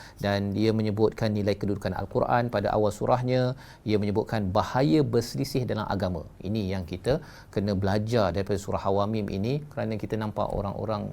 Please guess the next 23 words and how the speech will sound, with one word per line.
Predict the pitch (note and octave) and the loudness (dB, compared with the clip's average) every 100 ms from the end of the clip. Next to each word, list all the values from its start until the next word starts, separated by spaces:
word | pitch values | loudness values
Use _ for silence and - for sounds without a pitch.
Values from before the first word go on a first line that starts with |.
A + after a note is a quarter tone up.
| G2+ | -6
yang | G2+ G2 G2 - | -6 -4 -6 -6
kadang-kadang | G#2+ G2+ G2 G#2 G#2+ | -6 -4 -4 -6 -8
kata | - G2+ - | -8 -4 2
beragama | A#2+ - F#2 G#2+ A2 A2+ | 2 2 -2 -2 -2 -4
tapi | - - | -6 -6
berselisih. | G2+ G2+ - G2 - E3 - | -6 -6 -6 -4 0 0 0
Ia | C#3 | -2
pernah | - B2 G2+ | 0 -2 0
berlaku | F#2+ - G3 - - - - | 0 0 0 -2 -18 -16 2
dan | A#2+ B2 A#2+ | 4 4 2
menyebutkan | A#2 A#2 C3 B2+ A#2 | 0 2 2 2 0
pembinaan | A2 G#2+ G#2+ | 0 0 0
Nabi | A2 G#2+ B2 D3+ F3+ - - - | 0 0 2 2 0 -6 -20 -6
daripada | - G#2 G#2 G#2+ G#2 B2 D3+ D#3 - - | 0 0 2 2 4 6 6 2 -6 -12
Bani | G2 G#2 A2+ | 0 2 2
Israel | - A#2+ - C3 B2+ | 2 2 4 4 2
pada | A2+ | 2
Nabi | A2 A2 A#2+ A#2+ | 2 2 0 0
Muhammad | G#2+ - A2+ A2 G#2+ - | -2 0 2 2 0 -8
sallallahu | - G#2 G#2 G2+ | -2 0 2 0
alaihi | G2+ | 0
wasallam | G2+ A2 A#2+ F3+ F3 | -2 0 0 0 0
dan | A2+ | -2